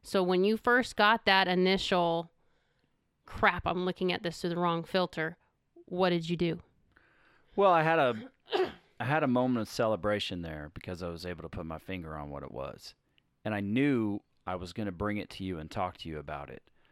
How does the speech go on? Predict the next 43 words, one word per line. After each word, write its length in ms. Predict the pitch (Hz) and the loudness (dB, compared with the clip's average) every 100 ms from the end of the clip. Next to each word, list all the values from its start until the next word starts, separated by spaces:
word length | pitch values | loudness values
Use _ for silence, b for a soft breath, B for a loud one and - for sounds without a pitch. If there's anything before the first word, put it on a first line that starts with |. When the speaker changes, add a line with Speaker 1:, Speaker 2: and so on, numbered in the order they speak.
| _ _ _ - | _ _ _ -4
Speaker 2:
But 140 | 120 | 0
I 60 | 120 | 2
also 340 | 131 127 113 | 0 -2 -6
knew 340 | 95 95 90 87 | -4 -4 -6 -6
that 200 | 85 - | -8 -8
we 80 | |
couldn't 320 | 87 117 98 87 | -8 -6 -6 -6
do 200 | 95 92 | -6 -4
it 180 | 82 - _ | -6 -10 _
during 300 | - 104 90 78 | -8 -6 -6 -8
home 280 | 98 92 | -8 -8
time. 380 | 82 80 71 71 - _ _ _ _ _ _ _ _ _ | -8 -12 -12 -16 -20 _ _ _ _ _ _ _ _ _
And 140 | - 95 | -10 -4
we 120 | 113 | -2
had 80 | 110 | 2
already 440 | 107 110 113 107 | 2 2 2 0
decided 640 | 95 95 - 107 110 95 87 | -6 -10 -8 -4 -4 -6 -10
at 120 | 87 | -6
that 200 | 110 104 | -6 -6
point 240 | - 95 | -8 -8
we 100 | 87 | -8
were 120 | 90 87 | -12 -12
gonna 300 | 98 87 85 | -10 -10 -10
go 200 | 90 90 | -10 -8
on 100 | 82 | -10
a 60 | |
date 460 | 80 82 82 - - _ _ _ 180 | -12 -12 -10 -12 -18 _ _ _ -20
Speaker 1:
Mm-hmm. 240 | 185 185 - _ _ | -16 -16 -18 _ _
Speaker 2:
and 120 | 92 | -12
get 120 | 82 87 | -10 -8
away 180 | 87 | -8
from 200 | 87 101 | -8 -8
the 80 | 82 | -10
house. 500 | 76 80 101 - - - _ _ _ _ _ | -8 -8 -8 -10 -16 -20 _ _ _ _ _
So 600 | - - 110 104 98 95 - b _ | -6 0 2 4 2 -2 -6 b _
Speaker 1:
But 160 | 214 233 | -4 -2
you 80 | 240 | 0
didn't 180 | 254 294 | 0 0
keep 180 | 330 311 | -2 -4
it 80 | - | -4
to 80 | 302 | -4
yourself. 640 | 269 - 294 165 - - _ _ _ _ _ | -4 -2 -2 -2 -6 -16 _ _ _ _ _
Speaker 2:
Huh? 240 | - 123 | -4 -2